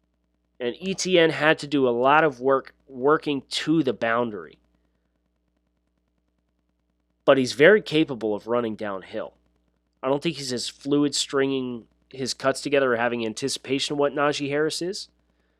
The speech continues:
But I think he's a more dynamic pass catcher. He's a more dynamic athlete. He's gonna run probably two-tenths of a second faster,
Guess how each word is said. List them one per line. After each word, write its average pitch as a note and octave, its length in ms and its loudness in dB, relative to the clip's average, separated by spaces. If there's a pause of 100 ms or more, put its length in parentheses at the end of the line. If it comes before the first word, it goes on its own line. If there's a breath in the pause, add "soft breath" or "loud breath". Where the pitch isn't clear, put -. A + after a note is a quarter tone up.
(1300)
But C#3 320 4
I C#3 120 8
think C#3 180 -4
he's A#2+ 140 -6
a A#2+ 40 2
more C3+ 260 4
dynamic A#2+ 540 0
pass G#2+ 280 -6
catcher. G#2 440 -12 (920)
He's A#2 100 -10
a - 20 -8
more C3+ 160 2
dynamic B2 460 0
athlete. A2+ 640 -2
He's A#2 260 -10
gonna A#2+ 140 -2
run B2 180 -2
probably B2+ 200 0
two-tenths C#3+ 440 -6
of A#2+ 80 -8
a - 20 -8
second A2 340 -6
faster, A2 640 -4